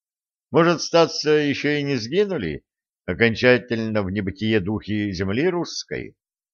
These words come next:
Поэтому, бросив пакетик в огонь,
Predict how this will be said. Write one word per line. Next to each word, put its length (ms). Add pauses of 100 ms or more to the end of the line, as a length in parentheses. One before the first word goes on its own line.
(720)
Поэтому, 520
бросив 520
пакетик 440
в 40
огонь, 440